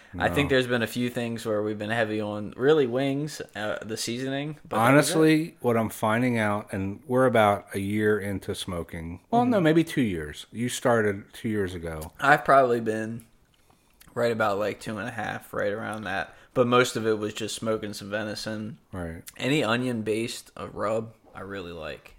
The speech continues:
Speaker 1: Um,
Speaker 2: Yeah.
Speaker 1: some of, um, it, it's Pit Boss. That, that's the brand in the
Speaker 2: Mm-hmm.
Speaker 1: smoker. I had bought, like,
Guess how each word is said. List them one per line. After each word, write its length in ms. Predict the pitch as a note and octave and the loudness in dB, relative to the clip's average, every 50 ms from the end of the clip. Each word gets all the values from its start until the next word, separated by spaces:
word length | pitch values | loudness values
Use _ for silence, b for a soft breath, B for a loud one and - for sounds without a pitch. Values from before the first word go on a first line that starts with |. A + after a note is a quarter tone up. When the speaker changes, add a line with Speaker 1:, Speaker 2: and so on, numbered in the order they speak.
| - - | -16 -12
Speaker 1:
Um, 80 | D#2 F2+ | -10 -10
Speaker 2:
Yeah. 160 | F#2+ F2 - - b b b b b b b b | -10 -10 -12 -14 b b b b b b b b
Speaker 1:
some 260 | - - A#2+ A#2 A2 | -8 -6 -4 -2 -2
of, 160 | G2+ F#2+ - - _ - | -2 -2 -4 -10 _ -10
um, 420 | G2 F#2+ F#2 F2 F2+ E2 - - - _ _ _ _ _ _ - - _ _ _ _ _ _ _ _ _ _ _ _ _ _ _ - | -8 -6 -6 -8 -8 -10 -14 -18 -20 _ _ _ _ _ _ -16 -16 _ _ _ _ _ _ _ _ _ _ _ _ _ _ _ -12
it, 320 | - A2+ A2+ - - _ _ | -10 -10 -10 -10 -14 _ _
it's 220 | B2+ B2+ B2 B2 | -4 -4 -4 -4
Pit 280 | - - - - - - | -2 -2 0 0 0 -2
Boss. 420 | - F2+ C#2 - - - - - | -6 -6 -6 -8 -10 -14 -16 -12
That, 240 | - G#2 G#2+ G#2+ - | -8 -6 -6 -4 -2
that's 200 | A2+ A2+ A2+ - | -4 -4 -2 -2
the 80 | G#2+ G2 | -4 -4
brand 320 | G2 G2 G2 G2+ G2+ G2 | -4 -4 -2 -2 -2 -2
in 100 | F#2+ F#2+ | -2 -2
the 60 | F#2+ | -2
Speaker 2:
Mm-hmm. 160 | G2 - - | -4 -4 -4
Speaker 1:
smoker. 320 | G#2+ G#2 G2 G2+ G2 G#2 B B B B B B - | -4 -6 -6 -6 -10 -10 B B B B B B -4
I 120 | G#2 G#2+ G#2+ | -2 0 0
had 180 | G#2 F#2+ G2 | 0 -2 -2
bought, 320 | G2 F#2 F#2 F#2+ E2+ - - | -2 0 0 0 0 -2 -4
like, 340 | F#2 F#2 F#2+ - - - | -6 -6 -6 -8 -12 -16